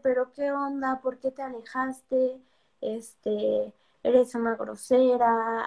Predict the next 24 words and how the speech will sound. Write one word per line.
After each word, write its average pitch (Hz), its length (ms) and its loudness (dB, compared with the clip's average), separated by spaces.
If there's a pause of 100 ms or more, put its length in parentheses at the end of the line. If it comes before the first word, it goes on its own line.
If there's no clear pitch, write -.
así, 254 420 -4
¿no? 226 280 -4
Entonces 233 520 -8
dices, 226 360 -8
bueno, 247 340 0
o 208 40 -6
sea, 208 320 -2 (760)
poner 262 420 4
límites 247 1040 0
y 220 960 -4 (400)
expresar 226 680 4
que 349 160 2
quieres 262 360 4
que 220 140 -6
te 202 180 -6
respeten 220 760 -4
y 233 80 -8
que 190 180 -12
ya 226 100 0
estás 294 280 -2
cansada 220 520 0
de 226 100 0
la 196 180 -4
situación, - 760 -6